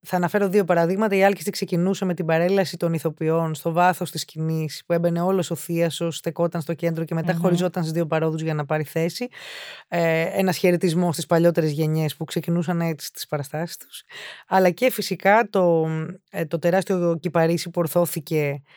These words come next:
Speaker 1: ε, κατά την, στο τελευταίο στάσιμο και κατά την
Speaker 2: Μμμ.
Speaker 1: έξοδο στο τελευταίο μέρος της παράστασης. Ε, δεν ήταν μόνο ένα κυπαρίσι για την Άλκηστη, ήταν και ένα κυπαρίσι φυσικά, το οποίο,
Speaker 2: Μμμ.
Speaker 1: ε,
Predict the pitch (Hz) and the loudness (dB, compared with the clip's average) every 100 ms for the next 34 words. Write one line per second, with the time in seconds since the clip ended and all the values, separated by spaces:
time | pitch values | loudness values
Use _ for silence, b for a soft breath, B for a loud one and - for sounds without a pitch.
0 | B B B 160 156 151 165 165 170 165 | B B B -2 -2 -2 -2 -2 -2 -2
1 | 156 151 165 175 147 170 165 - 175 - | -4 -4 -6 -8 -6 -2 0 0 0 2
2 | 156 151 - 196 208 165 160 156 156 160 | 0 0 -2 -2 -2 -4 -6 -4 -4 -4
3 | 165 170 160 175 156 156 - 165 160 156 | -4 -2 -4 -4 -6 -6 -6 -8 -8 -10
4 | - 156 185 190 214 247 - B B B | -6 -4 -4 -6 -8 -8 -10 B B B
5 | B 190 185 196 208 180 175 185 185 175 | B 0 2 2 2 2 2 2 2 2
6 | 165 - - 185 170 165 - 151 160 156 | -2 -4 -6 -2 -2 -2 -6 -2 0 0
7 | 143 151 156 147 147 151 180 208 - - | -2 -4 -4 -4 -6 -2 -2 -2 -4 -4
8 | 269 262 208 185 170 160 196 170 160 160 | -4 -4 -2 0 0 0 0 0 2 2
9 | 185 214 233 - - 196 185 185 262 220 | 4 0 -4 -6 -4 4 6 6 6 4
10 | 175 202 208 190 180 175 175 B B - | 4 4 6 6 2 -6 -10 B B -2
11 | 190 180 175 165 | 4 6 6 4